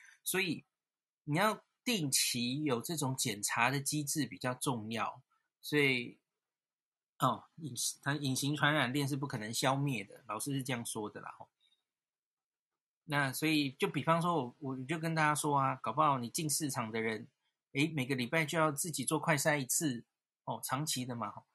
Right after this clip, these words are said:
你假如有，有什么机制或是愿意跟他们合作，能做P C R，我们昨天做的 pooling，当然也很好啊，吼。可是大概真的就是，你，你不太可能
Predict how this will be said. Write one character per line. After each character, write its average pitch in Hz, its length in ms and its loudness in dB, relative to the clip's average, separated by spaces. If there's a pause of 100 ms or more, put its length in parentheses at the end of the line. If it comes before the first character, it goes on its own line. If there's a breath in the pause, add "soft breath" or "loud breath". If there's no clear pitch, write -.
(420)
你 214 100 2
假 202 160 8
如 170 140 6
有， 151 280 4 (340)
有 131 180 0
什 131 120 -2
么 131 240 0 (280)
机 170 200 0
制 160 240 4
或 147 160 0
是 151 120 2
愿 160 180 2
意 147 60 -2
跟 160 120 0
他 156 80 2
们 139 160 2
合 139 140 2
作， 156 240 2
能 131 180 0
做 165 140 -2
P 151 220 0
C 151 180 2
R， 127 260 4 (220)
我 - 80 -6
们 131 160 0
昨 143 140 2
天 165 160 2
做 170 120 0
的 151 80 0
pooling， 143 600 0
当 175 120 4
然 175 140 4
也 120 80 2
很 131 200 0
好 113 180 4
啊， 110 200 0
吼。 117 220 -6 (920)
可 139 80 0
是 160 60 0
大 208 120 4
概 208 160 6 (140)
真 190 160 -8
的 185 100 0
就 175 120 0
是， 143 440 0
你， 165 220 -10
你 147 120 2
不 135 140 2
太 180 160 4
可 147 100 2
能 120 240 0